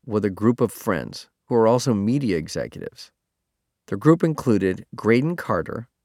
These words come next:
the editor of This Magazine, Tom Freston, then the chairman and C E O of M T V Networks, Bill Rohde, the then president of M T V Networks International,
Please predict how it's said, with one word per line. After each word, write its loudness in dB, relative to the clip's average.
the -6
editor 0
of -2
This -4
Magazine, -8
Tom 2
Freston, -2
then 2
the 2
chairman -2
and -6
C -4
E 0
O 2
of 0
M -4
T -4
V -6
Networks, -8
Bill 6
Rohde, 4
the 0
then 2
president 2
of -6
M -2
T -2
V 0
Networks -2
International, -6